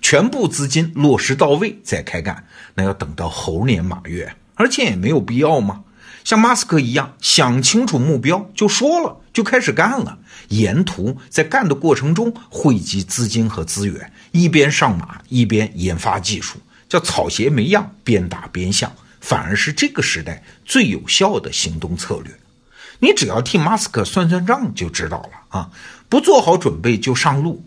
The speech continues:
它的风险是什么呢？如果风险很小，他为什么不这么干呢？哎，今天这个话题啊，让我想起多年前听到的一个比方，说做事情的策略有两种，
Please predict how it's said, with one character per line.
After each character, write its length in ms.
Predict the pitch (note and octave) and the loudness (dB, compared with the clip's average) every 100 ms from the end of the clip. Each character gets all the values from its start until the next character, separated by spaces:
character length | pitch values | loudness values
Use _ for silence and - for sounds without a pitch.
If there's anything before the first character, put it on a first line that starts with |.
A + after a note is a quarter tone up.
| _ | _
它 140 | - | -2
的 100 | G#3+ | 0
风 400 | F#3+ - F#3 A3+ | 0 0 2 2
险 240 | A#3 A#2+ - | 0 -4 -4
是 140 | - | -6
什 180 | - - | -8 -10
么 80 | D#2+ | -16
呢？ 100 | - _ - - | -20 _ -20 0
如 280 | D#3+ A#3 A3+ | 4 4 6
果 120 | D#3 | 2
风 300 | - A#3 A3+ | 4 2 4
险 180 | - F#2+ | 2 -2
很 220 | - C#3+ | -2 2
小， 220 | - - - _ _ - | 2 0 -8 _ _ -6
他 120 | C3+ | -4
为 280 | D3 A#3 D#3+ | 0 -2 -2
什 240 | - - | -6 -6
么 160 | D2+ C3+ | -4 -6
不 120 | E3 | -4
这 140 | F#2+ C#2+ | -8 -8
么 140 | C#2+ | -10
干 260 | - - - | -10 -10 -12
呢？ 60 | _ _ _ _ _ _ - | _ _ _ _ _ _ -14
哎， 180 | - - - - - _ | -14 -16 -20 -20 -20 _
今 200 | F#3+ F3+ | 2 2
天 220 | F#3+ F3 | 2 2
这 80 | - | 0
个 100 | - | -4
话 180 | - E2+ | -6 -6
题 220 | - E2 | -8 -10
啊， 160 | E2 - | -10 -10
让 200 | - A#2+ | 0 2
我 100 | A2 | 2
想 240 | G#2 F#2+ A2 | 2 0 -2
起 180 | - | -2
多 280 | D#2+ - E3+ | -2 2 4
年 220 | B2 G2 | 4 0
前 240 | G#2 E2 F#2 | -2 -6 -8
听 220 | - A#2+ | -2 0
到 200 | A#2+ F#2+ | 0 -2
的 80 | F#2+ | -4
一 120 | A2 | -4
个 100 | D#3 | -4
比 240 | - - - | -4 -8 -8
方， 260 | - - _ _ _ - - | -12 -12 _ _ _ -20 -16
说 180 | - C#4 | -4 -2
做 200 | C#4+ C4+ | 2 2
事 240 | - E4 | 2 2
情 180 | B3+ G#2+ | 0 -2
的 80 | D#2+ | -2
策 220 | E2 B2+ | -2 -2
略 220 | F#2 D2 | -2 -6
有 180 | D#2 G#2+ | -4 -2
两 320 | F2+ C#2 G#2 | -2 -2 -2
种， 140 | B2 | -4